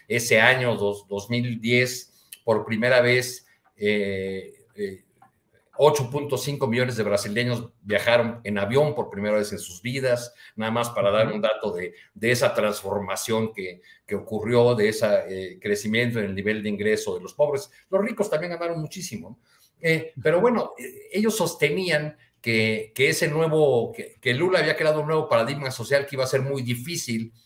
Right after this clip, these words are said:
Speaker 1: o, o más bien imposible, eh, que alguien que llegara lo rompiera. Bueno, eh,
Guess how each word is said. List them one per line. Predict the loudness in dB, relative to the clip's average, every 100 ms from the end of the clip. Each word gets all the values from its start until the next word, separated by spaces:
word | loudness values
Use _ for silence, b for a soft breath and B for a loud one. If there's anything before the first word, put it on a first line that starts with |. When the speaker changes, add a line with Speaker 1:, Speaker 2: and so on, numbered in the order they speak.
| b
Speaker 1:
o, | -4 -2 2
o | 0
más | 2 0
bien | -2
imposible, | -2 -2 -4 -4 -4 -2 -4 -6 -12 B _
eh, | -2 -2 -2
que | 2 4 4 0 -6
alguien | 2 2 2 -2
que | -2
llegara | -2 4 6 8 6 0 -14 _ _ _ _ -6
lo | -2
rompiera. | 0 0 0 0 -2 B _
Bueno, | -4 -4 -4 -10 _ _ _ _
eh, | -6 0 2 2 -2 -6